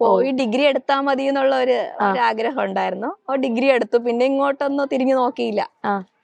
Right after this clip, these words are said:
Speaker 2: പിന്നെ നമുക്കൊരു ഓപ്പർച്യൂണിറ്റി ആണ് എൽ പി, യു പിന്ന് ആ ഒരു അറിവുണ്ടായപ്പോഴാണ് നേരെ പോയി, ആ, അപ്ലൈ ചെയ്യാൻ നോക്കി. അപ്പോൾ കേട്ടിട്ടില്ലാതെ നടക്കൂല എന്ന് മനസ്സിലായി.
Speaker 1: ആ.
Speaker 2: പിന്നെ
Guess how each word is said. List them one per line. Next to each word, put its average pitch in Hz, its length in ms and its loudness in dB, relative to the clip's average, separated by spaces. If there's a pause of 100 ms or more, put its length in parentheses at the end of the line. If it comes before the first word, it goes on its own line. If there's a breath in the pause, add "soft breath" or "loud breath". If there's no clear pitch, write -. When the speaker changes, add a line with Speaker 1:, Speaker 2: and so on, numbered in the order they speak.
Speaker 2:
പിന്നെ 285 680 0
നമുക്കൊരു 285 420 0
ഓപ്പർച്യൂണിറ്റി 302 680 0
ആണ് 285 280 0
എൽ 277 420 0
പി, 294 60 0
യു 285 280 0
പിന്ന് 285 680 0
ആ 285 100 2
ഒരു 302 420 2 (460)
അറിവുണ്ടായപ്പോഴാണ് 269 1500 0
നേരെ 262 240 0
പോയി, 262 440 -2
ആ, 247 540 -4 (240)
അപ്ലൈ 269 240 2
ചെയ്യാൻ 240 260 2
നോക്കി. 196 240 -6
അപ്പോൾ 220 200 -4 (100)
കേട്ടിട്ടില്ലാതെ 240 600 -2
നടക്കൂല 220 520 -4
എന്ന് 208 160 -4
മനസ്സിലായി. - 460 -8
Speaker 1:
ആ. 202 120 0
Speaker 2:
പിന്നെ 226 240 -4